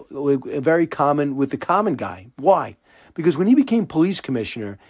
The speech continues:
he didn't sit there and say to the cops, "Hey, let's go off and party tonight." He gave them a sense of discipline, sent up, sent up their first ever academy,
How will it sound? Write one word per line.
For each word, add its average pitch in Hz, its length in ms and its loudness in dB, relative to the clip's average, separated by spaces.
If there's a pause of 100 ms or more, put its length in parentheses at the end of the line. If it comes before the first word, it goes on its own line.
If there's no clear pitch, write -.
he 208 100 2
didn't 269 200 6
sit 165 240 2
there 147 200 6
and 135 100 0
say 147 140 0
to 139 80 2
the 123 80 0
cops, 139 320 2
"Hey, 139 140 4
let's 127 180 0
go 143 140 4
off 127 120 4
and 104 100 -18
party 156 220 2
tonight." 110 380 -6 (380)
He 185 160 0
gave 170 360 2
them 185 180 2
a 131 60 0
sense - 240 -4
of 123 80 -8
discipline, 165 420 -4
sent 147 300 -2
up, 135 220 2
sent 156 220 0
up 147 100 -4
their 123 100 -4
first 143 280 0
ever 123 200 0
academy, 165 580 2